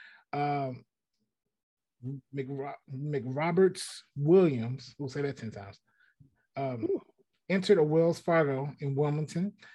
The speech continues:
Speaker 1: at around eleven A M, uh, this past Saturday. He gave the teller a robbery note.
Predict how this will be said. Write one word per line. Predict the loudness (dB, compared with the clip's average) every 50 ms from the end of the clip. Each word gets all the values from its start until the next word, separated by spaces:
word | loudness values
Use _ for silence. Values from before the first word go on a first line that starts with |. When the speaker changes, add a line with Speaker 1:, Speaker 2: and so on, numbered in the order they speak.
| _ _ _ _ _ _ _ 0
Speaker 1:
at | 0 0 0 0 -6 -10 -8
around | -4 -2 -2 0 0 0 -2
eleven | 0 0 0 0 0 -2 -2
A | -2 -2 0
M, | 0 0 0 -2 -4 _ _ _ _ -10 -8
uh, | -6 -6
this | -6 -8
past | -6 -4 -4 -4 -2 -2
Saturday. | 0 0 2 2 0 0
He | -2 0
gave | 2 4 4 4 4
the | 0
teller | -2 -2 -2 0 2 2 2
a | 0
robbery | 0 0 0 -2 -2 -2 -4 -2
note. | -2 -2 -2 -2 -4 -6